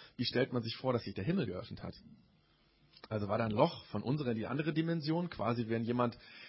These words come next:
durch ein aufgespanntes, riesiges, großes Plakat gesprungen ist und da so ein Loch in dem Papier irgendwie ist, oder war da Nebel? Und als der dann weggegangen ist, so nach und nach, hat man irgendwie so ein bisschen die Taube gesehen, immer mehr, je mehr der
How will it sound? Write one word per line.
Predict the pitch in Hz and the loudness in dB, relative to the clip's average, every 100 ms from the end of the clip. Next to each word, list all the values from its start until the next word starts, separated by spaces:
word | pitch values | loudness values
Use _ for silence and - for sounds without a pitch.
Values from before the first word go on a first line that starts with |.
| - - | -20 -8
durch | 117 117 | -2 2
ein | 113 | 0
aufgespanntes, | - 139 - 117 113 117 120 113 | 2 0 0 -4 -2 -2 -2 -2
riesiges, | 131 202 175 139 131 | -2 -2 -2 -4 -6
großes | - 131 156 123 | -4 -4 -4 -6
Plakat | - 110 - 131 - | -4 -4 -2 -2 -2
gesprungen | 151 - 139 175 | -4 -4 -4 -2
ist | 170 190 | -2 -4
und | 131 | -2
da | 113 113 | -2 -2
so | 113 110 | -4 -8
ein | 104 - - | -8 -14 -2
Loch | 117 143 135 | 0 0 0
in | |
dem | 123 110 | -2 -2
Papier | - - 143 | -6 -2 0
irgendwie | 165 156 156 | 0 -2 -4
ist, | 165 - | -4 -4
oder | 117 110 117 - - - - - - - - - | 0 0 -2 -8 -14 -14 -16 -20 -20 -20 -20 -4
war | 107 | 0
da | 113 110 - 110 | 0 -2 -6 -2
Nebel? | 120 175 190 208 214 208 _ _ _ _ _ _ | 6 6 8 6 4 -6 _ _ _ _ _ _
Und | 117 | -8
als | 113 - | -6 -2
der | 123 | -2
dann | 117 120 117 - | 0 -4 -8 -14
weggegangen | - 123 151 165 160 165 | -4 -2 0 2 2 2
ist, | 147 | 0
so | 139 | 0
nach | 131 139 | 0 0
und | |
nach, | 127 135 | 0 0
hat | 127 - | -2 -2
man | 113 | -2
irgendwie | 104 127 120 120 117 - - | 0 -2 0 0 0 -4 -18
so | - 113 | -8 -2
ein | |
bisschen | 120 117 | -2 0
die | 107 | -4
Taube | - 110 156 180 | -2 4 4 6
gesehen, | 180 151 165 180 | 4 4 2 0
immer | 160 117 | -2 -2
mehr, | 107 107 143 160 135 143 | 0 2 2 0 -4 -10
je | 117 | -6
mehr | 110 113 | -2 0
der | 107 | -2